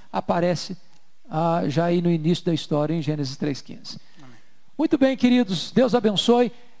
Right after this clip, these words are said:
Speaker 1: Se vocês não ficarem aborrecidos comigo, na pró-, eu vou, nós vamos, nós vamos voltar em Hebreus pra darmos continuidade, tá, tá certo? Deus abençoe. Nós vamos orar. É,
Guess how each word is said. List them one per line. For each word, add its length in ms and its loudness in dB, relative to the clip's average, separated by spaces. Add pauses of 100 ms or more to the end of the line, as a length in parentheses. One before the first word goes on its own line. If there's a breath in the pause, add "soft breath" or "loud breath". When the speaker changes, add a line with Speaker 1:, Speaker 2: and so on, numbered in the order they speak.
(160 soft breath)
Speaker 1:
Se 180 0
vocês 480 4
não 100 2
ficarem 360 4
aborrecidos 460 2
comigo, 480 4
na 120 4
pró-, 320 2
eu 140 2
vou, 160 -2
nós 160 2
vamos, 240 2
nós 140 4
vamos 140 2
voltar 640 2
em 100 2
Hebreus 540 0 (380 soft breath)
pra 400 2 (160)
darmos 240 0
continuidade, 800 -2
tá, 160 -2
tá 160 -12
certo? 380 0 (560)
Deus 200 2
abençoe. 520 2 (140 soft breath)
Nós 140 0
vamos 220 2
orar. 340 4 (540 soft breath)
É, 600 2